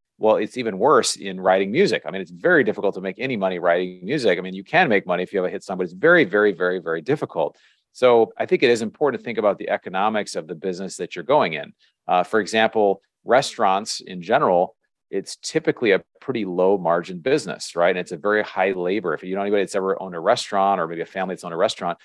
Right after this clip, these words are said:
they're always working. And sometimes the margins are very low. They're usually less than, you know, five or ten percent margins, which is terrible. So I think it's important to think about kind of where those things align. Where is the opportunity as far as financially,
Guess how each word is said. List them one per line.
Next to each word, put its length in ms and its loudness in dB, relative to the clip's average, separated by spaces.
they're 220 0
always 320 4
working. 560 -4
And 160 -8
sometimes 260 -2
the 80 -6
margins 460 0
are 80 -4
very 300 0
low. 300 2
They're 100 -4
usually 220 -6
less 240 0
than, 260 -8
you 60 -12
know, 100 -6
five 240 0
or 80 -4
ten 220 -8
percent 320 -6
margins, 420 -4
which 140 -20
is 100 -14
terrible. 380 -6
So 80 0
I 40 2
think 120 0
it's 120 2
important 300 2
to 60 -10
think 160 -2
about 380 4
kind 160 -2
of 60 -4
where 200 0
those 220 -2
things 240 -6
align. 420 -4
Where 140 0
is 100 -2
the 140 -6
opportunity 640 -2
as 100 -2
far 200 2
as 100 -6
financially, 640 -4